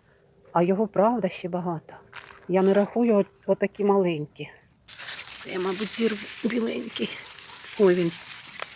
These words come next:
тим паче, що він зламаний. А от такі ще рано, це будуть червоні. Гляньте, літає. Білокрилка збиває.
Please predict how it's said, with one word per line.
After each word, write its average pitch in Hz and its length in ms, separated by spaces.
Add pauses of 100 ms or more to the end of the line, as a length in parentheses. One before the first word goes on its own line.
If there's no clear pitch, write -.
тим 165 100 (100)
паче, 170 220
що - 160
він 196 140 (220)
зламаний. 190 640 (1080)
А 202 100
от 208 120
такі 214 260
ще 208 260
рано, 180 420
це - 100
будуть 185 300 (380)
червоні. 175 760 (840)
Гляньте, - 460
літає. - 480 (460)
Білокрилка 226 580
збиває. 190 760